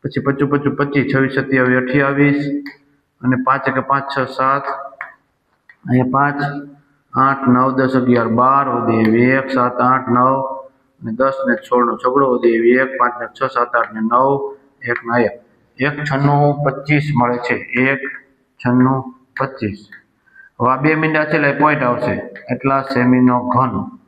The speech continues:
બરોબર? આ સેમીનો ઘન છે ઈ એની આભાસી ક્ષમતા. આ ગ્લાસની અંદર એકસો છન્નું પોઇન્ટ પચીસ સેમી ઘન જ્યુસ સમાય છે. તો આના જે સૂત્રો છે, ઈ સૂત્રો હું તમને એક લેક્ચરમાં બધાય સમજાવી દઈશ.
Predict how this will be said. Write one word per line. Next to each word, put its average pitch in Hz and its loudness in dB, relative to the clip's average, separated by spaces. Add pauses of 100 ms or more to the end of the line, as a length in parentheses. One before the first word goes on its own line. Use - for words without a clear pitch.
(400)
બરોબર? 131 0 (400)
આ 117 -4
સેમીનો 143 0
ઘન 139 0
છે 139 2 (680)
ઈ 147 6
એની 151 0
આભાસી 139 0
ક્ષમતા. 143 -2 (400)
આ 127 2
ગ્લાસની 156 2
અંદર 165 0
એકસો 165 -2
છન્નું 165 -2
પોઇન્ટ 151 0
પચીસ 151 -2
સેમી 139 0
ઘન 143 -4 (280)
જ્યુસ 151 0
સમાય 131 0
છે. - -4 (300)
તો 143 0
આના 165 2
જે 170 2 (280)
સૂત્રો 175 2
છે, - -4 (100)
ઈ 127 -4
સૂત્રો 160 0
હું 156 2
તમને 156 0
એક 143 -2
લેક્ચરમાં 143 0
બધાય 139 0
સમજાવી 131 -2
દઈશ. 156 -2